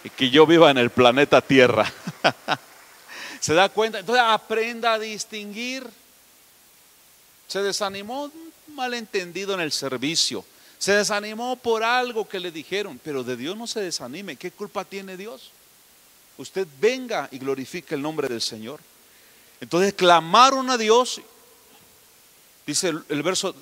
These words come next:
en el verso treinta dice, "Luego los alegran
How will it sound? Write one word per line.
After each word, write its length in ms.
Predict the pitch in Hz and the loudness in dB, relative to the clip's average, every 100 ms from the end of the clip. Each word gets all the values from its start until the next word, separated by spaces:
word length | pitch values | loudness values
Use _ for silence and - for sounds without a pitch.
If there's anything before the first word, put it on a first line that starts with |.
| - | -10
en 180 | 139 147 | -8 -6
el 80 | 143 | -6
verso 420 | 170 - 175 160 _ _ _ _ _ - | -4 -2 -4 -4 _ _ _ _ _ -2
treinta 520 | 160 190 180 - 139 | 0 0 -2 -2 -2
dice, 500 | 165 165 - 160 120 - - | 0 -2 -2 -2 -6 -10 -10
"Luego 380 | 139 175 208 214 | 0 2 4 2
los 320 | 196 165 - - | 2 0 -2 -2
alegran 880 | 151 151 180 196 180 160 120 104 | -2 0 0 0 2 2 0 -4